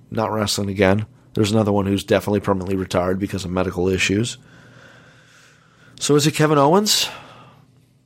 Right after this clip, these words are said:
I think so. If you look at the roster right now, is he that guy?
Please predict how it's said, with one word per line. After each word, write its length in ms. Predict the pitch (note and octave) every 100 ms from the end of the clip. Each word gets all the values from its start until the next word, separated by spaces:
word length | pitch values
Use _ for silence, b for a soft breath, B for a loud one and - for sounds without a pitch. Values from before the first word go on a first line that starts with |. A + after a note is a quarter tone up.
| _ -
I 40 | -
think 200 | D3+ -
so. 420 | - C#3+ D3 E2 - _ _ _ _ _ _ _ -
If 120 | -
you 80 | G#2+
look 120 | A#2+
at 60 |
the 80 | B2
roster 380 | A#2 B2 C3 B2+
right 180 | A#2+ G#2
now, 360 | A2 A2 D#2+ - _ _ _ _ _ _ _ - - _ _ - -
is 180 | G#2+
he 120 | - B2
that 280 | C3 A#2+
guy? 400 | A2+ A2 G#2 D#2+